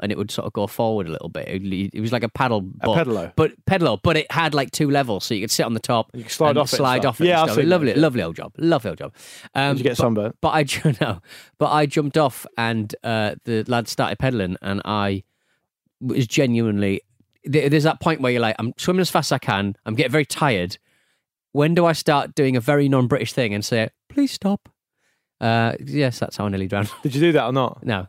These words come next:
Speaker 2: What happened then?
Speaker 1: Uh, I caught up with them eventually 'cause I'm,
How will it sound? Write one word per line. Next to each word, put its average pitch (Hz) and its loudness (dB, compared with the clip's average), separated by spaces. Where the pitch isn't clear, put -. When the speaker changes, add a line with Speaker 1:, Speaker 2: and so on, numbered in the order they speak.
Speaker 2:
What 135 0
happened 113 -2
then? 92 -10
Speaker 1:
Uh, 104 0
I 92 -4
caught - 0
up 107 0
with 113 -4
them 95 -2
eventually 92 -4
'cause 101 -4
I'm, 92 -2